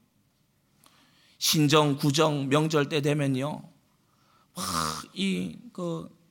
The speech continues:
한 집안에 여러 며느리들 있잖아요. 동서다 이래가지고 서로 하면요, 막 이, 다른 동서가 사온 걸 가지고서 막 부엌에서 요리조리 꾸며가지고 막 립서비스만 열나게 해요. "어머니, 드셔보세요." 하면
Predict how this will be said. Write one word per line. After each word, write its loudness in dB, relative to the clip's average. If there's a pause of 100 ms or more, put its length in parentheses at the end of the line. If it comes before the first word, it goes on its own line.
(400)
한 0
집안에 4
여러 8
며느리들 6
있잖아요. 0
동서다 2
이래가지고 -2
서로 -2
하면요, -4 (1200)
막 -4
이, -8 (560)
다른 4
동서가 6
사온 2
걸 4
가지고서 0
막 -4 (380)
부엌에서 2
요리조리 4
꾸며가지고 0
막 -6 (140)
립서비스만 2
열나게 6
해요. 0 (560)
"어머니, 0
드셔보세요." -2
하면 -12